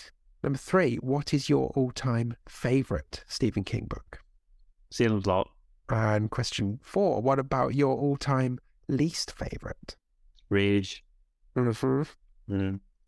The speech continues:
Speaker 1: Number five, uh, what do you think is King's most underrated book?
Speaker 2: Jim McKee.
Speaker 1: Nice. Number six, which King book has your favourite cover art?
Speaker 2: That's a tricky one. Um,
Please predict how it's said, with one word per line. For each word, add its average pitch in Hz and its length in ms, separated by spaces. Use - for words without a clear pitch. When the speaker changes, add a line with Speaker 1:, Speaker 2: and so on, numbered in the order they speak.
Speaker 1:
Number 147 200
five, 120 840
uh, 131 280
what 151 260
do - 60
you 165 40
think 175 280
is 156 80
King's 139 440
most 123 400
underrated 123 920
book? - 360
Speaker 2:
Jim 110 200
McKee. 104 420
Speaker 1:
Nice. - 500
Number 135 180
six, - 720
which 156 480
King 151 260
book 139 220
has - 320
your 131 140
favourite - 480
cover - 280
art? - 520
Speaker 2:
That's 104 180
a 101 40
tricky - 320
one. 101 200
Um, 107 800